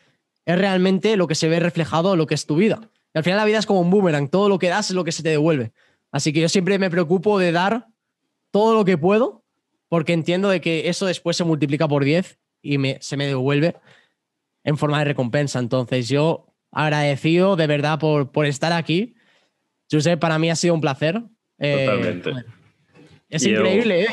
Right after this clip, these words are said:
Speaker 1: Yo no, yo no pensaba que estuviésemos aquí
Speaker 2: Dos horas,
Speaker 1: hablando
Speaker 2: ¿eh?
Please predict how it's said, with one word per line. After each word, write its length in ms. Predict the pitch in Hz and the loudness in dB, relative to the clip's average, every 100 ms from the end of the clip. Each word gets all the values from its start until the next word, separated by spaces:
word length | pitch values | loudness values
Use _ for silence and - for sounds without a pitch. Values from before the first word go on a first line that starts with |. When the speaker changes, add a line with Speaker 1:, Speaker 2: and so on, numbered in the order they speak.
| 202 | 0
Speaker 1:
Yo 60 | |
no, 120 | 220 | 0
yo 220 | 214 202 226 | 2 2 0
no 80 | |
pensaba 320 | 220 220 214 214 | 2 0 2 2
que 80 | |
estuviésemos 500 | 202 202 202 202 202 | 2 2 2 2 0
aquí 480 | 185 180 196 196 160 - _ _ - _ _ | -2 0 2 2 0 -8 _ _ -20 _ _
Speaker 2:
Dos 200 | - 131 | -4 0
horas, 120 | 180 180 | 2 2
Speaker 1:
hablando 720 | 190 196 196 190 170 156 | 4 4 4 4 4 2
Speaker 2:
¿eh? 60 | 143 | -2